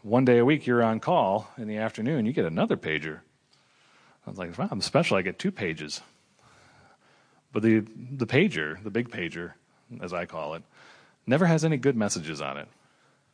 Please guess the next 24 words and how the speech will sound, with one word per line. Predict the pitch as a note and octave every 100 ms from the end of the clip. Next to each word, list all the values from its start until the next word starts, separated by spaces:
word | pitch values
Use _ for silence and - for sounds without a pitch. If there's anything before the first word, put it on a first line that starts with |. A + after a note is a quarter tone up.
| _ _ _ _ _ _ _ _ _ _ _ _ _ _ _ _ _ _ _ A2+
The |
other | A2+ A2+
Friday | C3 C3+ C3+
I | C3+
was | C3 A#2
down | C3 C3
there, | C3
I |
went | B2+ B2
down | C3+ B2+
to | B2+
the | B2
emergency | B2 B2 A2+ C3
room | B2+ A#2+
department | A#2 C3 C3+
because | C3 A#2+ A#2
two | -
people | A#2+ B2 B2
had | A2+
suffered | C3+ A#2 B2
in | A#2+ B2
a |
house | A2+ C3+ -
fire. | - E2 D#2 D#2